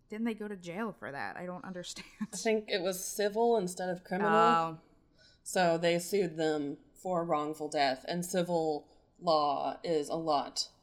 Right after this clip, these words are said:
Speaker 2: um, has, like, a lower, uh, what's the word I'm looking for? So, like, in a re-, in a regular criminal court, you have to prove beyond a doubt, essentially,
Speaker 1: Mm-hmm. Right.
Speaker 2: that somebody is guilty or innocent. Um,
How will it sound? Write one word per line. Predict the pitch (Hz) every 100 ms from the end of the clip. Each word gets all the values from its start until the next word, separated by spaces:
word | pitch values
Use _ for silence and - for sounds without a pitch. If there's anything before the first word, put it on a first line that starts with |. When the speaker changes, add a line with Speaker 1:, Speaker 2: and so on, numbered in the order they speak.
| -
Speaker 2:
um, | 170 - - - 185
has, | 175
like, | 165 165
a |
lower, | 175 175 165 165 165 160 160 - _ _ _ _ _ _ _ _ _ _ _ _ _ _ _ _
uh, | 170 151 139 - - - _ _ - -
what's | 285 294
the | 311
word | 277 269
I'm | 240
looking | 208 175
for? | 170 120 -
So, | 220
like, | 226 202 175 - - -
in | 226 247 220 -
a | 208
re-, | 202 220
in | 214
a | 202
regular | 202 240 254 240
criminal | 240 233 214
court, | 208 190
you | -
have | 190 185 180
to | -
prove | - 254 247 233 196
beyond | 208 190 185 180 175 - _ _ _ _ -
a | 185
doubt, | 175 113 - - - 180
essentially, | 170 214 180 113 101 104 - -
Speaker 1:
Mm-hmm. | 180
Right. | 151
Speaker 2:
that | 156
somebody | - 170 151 147 131
is | 151 143
guilty | 143 147 151 139
or |
innocent. | 135 156 143 139 120 - - - - _ -
Um, | 170 160 147 139